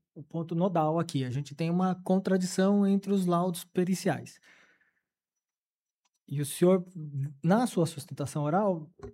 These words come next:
traz um elemento que eu acho que é extremamente importante, que é, que é algo que a gente vai ter que discutir, se não nesse voto propriamente dito, mas até pra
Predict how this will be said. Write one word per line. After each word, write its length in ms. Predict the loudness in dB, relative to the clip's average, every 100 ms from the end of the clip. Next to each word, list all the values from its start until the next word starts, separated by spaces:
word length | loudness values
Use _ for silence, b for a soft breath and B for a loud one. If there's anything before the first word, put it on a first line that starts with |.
| _ _ _ _
traz 400 | -2 0 0 0
um 140 | 0
elemento 500 | -2 -2 0 -2 -2
que 120 | -4 -2
eu 80 |
acho 200 | 0 -2
que 60 | -2
é 40 |
extremamente 640 | -2 0 2 4 2 2 0
importante, 540 | 0 -2 -2 -4 -6
que 100 | -4
é, 360 | -2 -2 -4 -6
que 120 | -2
é 40 |
algo 240 | -2 -2 -2
que 100 | 0
a 40 |
gente 200 | 0 -2
vai 160 | -6 -6
ter 120 | -6
que 100 | -6
discutir, 680 | -8 -6 -4 0 0 0 -6
se 240 | -14 -6 0
não 180 | 2 2
nesse 260 | 0 -2
voto 340 | -2 0 -2 -4
propriamente 560 | -6 -6 -6 -6 -6
dito, 360 | -4 -2 -2 -4
mas 280 | -4 -4 -10 b b b b b _ _ _ _
até 320 | -10 -2 2 2
pra 200 | 2